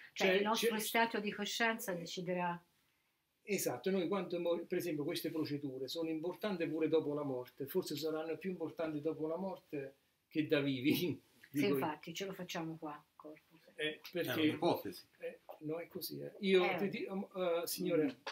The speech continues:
Speaker 2: no, è un'ipotesi, mo le spiego subito una cosa. Quando ne muore qualcuno e me lo dicono,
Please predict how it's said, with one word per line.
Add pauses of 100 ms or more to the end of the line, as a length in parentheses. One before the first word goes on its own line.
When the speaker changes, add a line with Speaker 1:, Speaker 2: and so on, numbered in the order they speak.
(120)
Speaker 2:
no,
è
un'ipotesi,
mo
le
spiego
subito
una
cosa.
Quando
ne
muore
qualcuno (920)
e
me
lo
dicono,